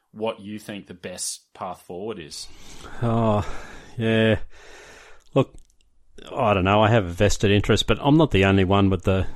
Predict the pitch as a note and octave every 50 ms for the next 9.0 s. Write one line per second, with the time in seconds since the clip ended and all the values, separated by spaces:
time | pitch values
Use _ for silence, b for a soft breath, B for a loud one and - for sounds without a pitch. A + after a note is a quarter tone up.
0 | - - - - F#2+ F#2 G#2+ G2+ - - - G2 G2+ G#2+ - - G2 - - -
1 | - - - B2+ G#2+ G#2 G2+ G2+ G2+ G2+ G2 - - A#2+ A#2+ A#2+ B2 B2 - -
2 | - - C3+ B2+ B2 A2+ C3+ - - D#3 E3 F3+ D#3+ C#3 A#2+ - - G#2 F#2+ F#2
3 | - - - F#2+ F2+ F2 E2+ E2+ E2 D#2+ - _ _ _ _ _ b b b b
4 | b b b b b b b - - - - D3 C#3 B2 A2+ G#2+ - - G2+ F2+
5 | - - - - - G2 G2 F#2+ - G2+ F2+ - G#2 E2+ - - - - - A#2
6 | G2 - G2+ G#2 G#2 G2+ G2 F2+ G2 F#2 F#2 F#2+ F#2 - - - G2 F#2+ - -
7 | - A2 G#2 - G2 F2 - - G#2+ F#2+ F#2 F2+ E2+ E2+ - - G2 F#2 F#2 F2+
8 | F2+ F#2+ F#2+ G2+ G#2+ G#2 G2 - A#2+ G#2+ - - G2 F#2 F#2 F2+ E2+ - -